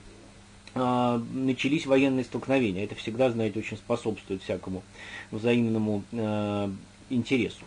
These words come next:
Дело в том, что примерно одновременно Преамурье оказалось в об-, объектом,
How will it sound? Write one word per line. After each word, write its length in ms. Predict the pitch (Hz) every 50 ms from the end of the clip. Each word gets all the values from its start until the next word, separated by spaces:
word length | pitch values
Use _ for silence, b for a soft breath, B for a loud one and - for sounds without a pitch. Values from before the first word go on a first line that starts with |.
| - B B B B B B B B B B B B B B B -
Дело 160 | - 131 151 160
в 60 | -
том, 160 | 262 269 269
что 340 | - - - 202 208 208 180
примерно 460 | - 190 180 180 190 185 175 175 175
одновременно 640 | 170 151 156 165 151 156 160 160 180 226 247 240 208 180
Преамурье 640 | - 156 160 156 156 156 165 190 196 156 156 147
оказалось 800 | 135 - 143 143 135 139 160 165 160 147 139 - - - - - - - -
в 260 | 127 120 117 117 131
об-, 340 | 135 135 127 123 127 143 139
объектом, 720 | 131 123 131 135 147 143 - - - 135 123 120 113 98